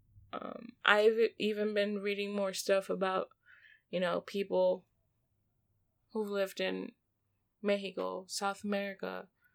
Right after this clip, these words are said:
um, and stuff like that, because that's part of my culture that I don't really know much about. Because once my, you know, my parents moved out here, or migrated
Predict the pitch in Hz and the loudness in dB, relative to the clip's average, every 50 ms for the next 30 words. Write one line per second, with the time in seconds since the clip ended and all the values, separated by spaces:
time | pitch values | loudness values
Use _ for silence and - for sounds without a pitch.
0 | _ _ _ _ _ _ _ _ _ - 196 190 185 185 175 - - - - - | _ _ _ _ _ _ _ _ _ -10 -10 -8 -8 -8 -8 -8 -10 -10 -8 -6
1 | 196 185 - - 208 202 - 214 208 208 - 247 262 262 - 208 202 - 214 208 | -4 -4 0 0 -2 -2 -2 -4 -6 -4 -2 0 0 0 2 0 0 -2 -2 0
2 | 208 208 208 - - 247 262 269 285 269 254 220 202 - 220 220 214 - 220 214 | 0 0 0 0 2 2 4 4 4 2 2 0 0 -2 -4 -4 -2 -2 -4 -2
3 | 208 208 202 202 208 208 208 214 214 208 202 208 208 214 208 202 190 190 185 185 | 0 0 0 0 0 0 -2 -2 -2 0 0 0 -2 -2 -4 -4 -4 -2 -2 -4
4 | 185 175 - 185 175 - - - - - _ _ _ - - - - - _ _ | -4 -4 -4 -2 0 0 0 0 -2 -8 _ _ _ -20 -20 -20 -20 -20 _ _
5 | - 190 185 190 196 196 190 190 185 196 190 190 - - 185 185 185 185 - 180 | -4 -4 -2 0 -2 -2 -2 -4 -8 -8 -8 -8 -4 -2 -2 -2 -2 -2 -4 -4
6 | 180 175 175 175 - _ _ 202 190 - 185 190 190 190 196 185 - - 202 202 | -4 -4 -4 -8 -12 _ _ -10 -8 -6 -6 -6 -6 -6 -6 -6 -4 -2 -2 -2
7 | 202 202 190 185 196 196 196 185 202 196 185 185 185 185 185 _ _ _ _ _ | -2 -2 -2 2 2 4 4 2 2 -2 -2 -2 -2 -4 -6 _ _ _ _ _
8 | _ _ _ _ _ _ _ _ _ _ _ _ _ _ - - - 175 185 185 | _ _ _ _ _ _ _ _ _ _ _ _ _ _ -6 -4 -4 -4 -4 -4
9 | 185 190 190 - 190 190 190 185 185 190 190 | -6 -6 -4 -2 -2 -2 0 0 -2 -2 -4